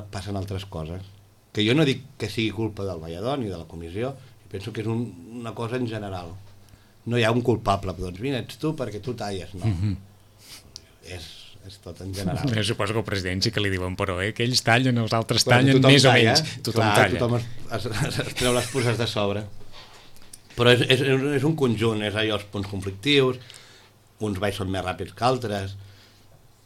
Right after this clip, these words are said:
Speaker 1: un, hi ha uns balls que poden, han de ballar parats i altres no, vull dir, tot, és tot un, un punt de... Bueno, de, són moltes coses. I llavors és la festa major que tenim?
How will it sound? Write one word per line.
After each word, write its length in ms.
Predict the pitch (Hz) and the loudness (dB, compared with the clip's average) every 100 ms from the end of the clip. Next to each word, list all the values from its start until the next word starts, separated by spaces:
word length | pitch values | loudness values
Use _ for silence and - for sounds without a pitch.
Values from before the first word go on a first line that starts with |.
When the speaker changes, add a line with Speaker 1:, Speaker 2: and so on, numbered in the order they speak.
| - | -20
Speaker 1:
un, 300 | - 107 101 101 | -12 -6 -4 -4
hi 100 | 104 | -4
ha 60 | |
uns 200 | 104 98 | -4 -2
balls 160 | 98 98 | -4 -4
que 120 | 95 | -6
poden, 340 | 98 98 95 98 95 | -4 -4 -4 -6 -8
han 180 | 98 101 | -8 -6
de 80 | 98 | -4
ballar 200 | 98 95 | -4 -6
parats 340 | 92 92 101 98 | -6 -6 -4 -2
i 40 | |
altres 340 | 95 95 92 92 | -4 -4 -8 -2
no, 180 | 127 123 113 110 | 0 2 0 -6
vull 200 | 104 104 | -6 -4
dir, 140 | 101 95 | -4 -4
tot, 280 | 113 107 - | -6 -8 -8
és 140 | 101 | -12
tot 220 | - 107 107 | -8 -8 -6
un, 140 | 107 101 95 98 - - - - | -6 -6 -8 -10 -14 -16 -16 -14
un 140 | 98 | -14
punt 220 | 98 92 92 | -10 -8 -8
de... 140 | 90 87 80 76 78 - _ - - _ _ | -8 -8 -10 -14 -20 -20 _ -20 -20 _ _
Bueno, 280 | 82 80 80 78 - - - | -16 -14 -18 -20 -20 -20 -20
de, 180 | 92 82 - - | -18 -16 -18 -16
són 220 | - 107 | -8 -4
moltes 340 | 107 107 98 - | -4 -4 -6 -8
coses. 400 | 82 85 87 - _ _ _ _ _ _ _ _ _ - _ | -12 -12 -12 -16 _ _ _ _ _ _ _ _ _ -20 _
I 240 | - 101 90 | -12 -8 -6
llavors 320 | 85 92 98 | -6 -6 -6
és 80 | 107 | -4
la 120 | 113 | -4
festa 280 | 117 113 107 | -4 -6 -8
major 220 | 101 104 | -6 -6
que 60 | 101 | -4
tenim? 300 | 117 143 | -4 -6